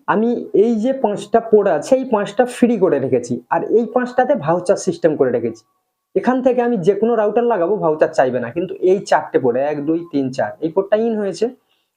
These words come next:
এক, দুই, তিন, চার, এই চারটে ফ্রি পোর্ট। এই যে পাঁচটা আছে, এই পাঁচটা কিন্তু পেড, তার মানে ভাউচার। এখানে যে কোনো ডিভাইস, রাউটার হোক আর অ্যাক্সেস পয়েন্ট হোক, এই পাঁচটা পয়েন্ট,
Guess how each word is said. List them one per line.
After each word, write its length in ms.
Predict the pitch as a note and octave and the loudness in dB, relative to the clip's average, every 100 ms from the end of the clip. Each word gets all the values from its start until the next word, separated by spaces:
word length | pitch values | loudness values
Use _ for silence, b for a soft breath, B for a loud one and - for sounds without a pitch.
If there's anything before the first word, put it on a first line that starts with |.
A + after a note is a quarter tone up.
| - | -2
এক, 180 | E3 E3+ | -2 0
দুই, 120 | G3+ | -2
তিন, 220 | G3+ G#3 | 0 0
চার, 160 | G#3+ C4 | 0 0
এই 160 | G3 - | -4 -2
চারটে 240 | G3 - C4 | -2 0 -2
ফ্রি 360 | - F#3+ D#3 | 0 -2 0
পোর্ট। 180 | - G2+ _ _ _ _ _ | -2 -4 _ _ _ _ _
এই 160 | G#3 B3+ | 2 2
যে 80 | C#4 | 0
পাঁচটা 420 | C4 B3 B3 C4+ | 0 0 0 2
আছে, 260 | E3 - B3+ | 2 0 0
এই 160 | A3+ | 0
পাঁচটা 300 | A3+ A#3 A#3+ | -2 0 2
কিন্তু 240 | A#3 A#3+ C4+ | 0 0 0
পেড, 360 | A3 C#3 A2+ | 0 0 0
তার 140 | F#3 G3+ | -2 0
মানে 120 | A3+ | -2
ভাউচার। 500 | D3+ D#3+ - A#2 - | 0 0 2 -2 -2
এখানে 280 | E3 G#3 A3+ | -4 -2 -2
যে 300 | D3+ - A3+ | -4 0 0
কোনো 220 | A3+ C4 | 2 0
ডিভাইস, 300 | G3+ D3 B2 B2 | 0 0 -2 0
রাউটার 460 | C#3 D3+ E3+ F#3+ | 2 2 2 0
হোক 240 | F#3 G#3 G#3 | 0 0 0
আর 200 | F#3 - | -2 0
অ্যাক্সেস 400 | - E3+ A3+ G#3 - | -2 0 -2 0 -2
পয়েন্ট 240 | B2 B2 | -2 -2
হোক, 140 | G3+ B B B - | -4 B B B -4
এই 120 | F#3 | -4
পাঁচটা 380 | G3 F#3+ - G#3+ | -2 -4 -2 -2
পয়েন্ট, 320 | G#3 G3 F#3+ | 0 0 0